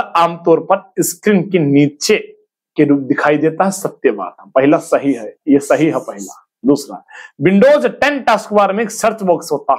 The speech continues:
है जिसका उपयोग computer पर दोनों browse करने के लिए किया, सही है, भी सही है। देखिए, दिखा देते हैं, वही लिखिएगा।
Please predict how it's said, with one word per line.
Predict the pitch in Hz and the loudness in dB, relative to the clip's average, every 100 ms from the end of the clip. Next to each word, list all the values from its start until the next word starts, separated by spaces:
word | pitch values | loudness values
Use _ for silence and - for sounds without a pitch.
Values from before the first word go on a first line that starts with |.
| - | -10
है | - _ _ _ _ _ _ _ - - 139 | -20 _ _ _ _ _ _ _ -20 -12 -4
जिसका | 160 165 185 | -2 0 0
उपयोग | 131 - 127 180 185 - _ _ _ _ _ _ _ _ _ _ _ _ _ _ _ _ _ _ _ _ _ - | 0 -2 0 0 -2 -12 _ _ _ _ _ _ _ _ _ _ _ _ _ _ _ _ _ _ _ _ _ -2
computer | 156 156 160 151 135 | -2 0 -2 0 -2
पर | 185 160 | -2 -2
दोनों | 151 160 196 - - _ _ _ _ _ _ _ _ _ - | -2 0 0 -4 -10 _ _ _ _ _ _ _ _ _ -8
browse | 127 165 165 - | 0 0 0 -2
करने | 151 135 | -2 0
के | 156 | 0
लिए | 147 | 2
किया, | 151 | 2
सही | 143 170 175 | 2 -2 2
है, | 208 | 2
भी | 180 | 2
सही | 147 117 107 | -2 -4 -6
है। | 101 - - 160 | -10 -12 -14 -4
देखिए, | 165 160 | 0 0
दिखा | 151 180 | 0 0
देते | 170 135 127 | 0 -2 -6
हैं, | 104 | -8
वही | 110 | -6
लिखिएगा। | 95 - 92 _ | -6 -8 -16 _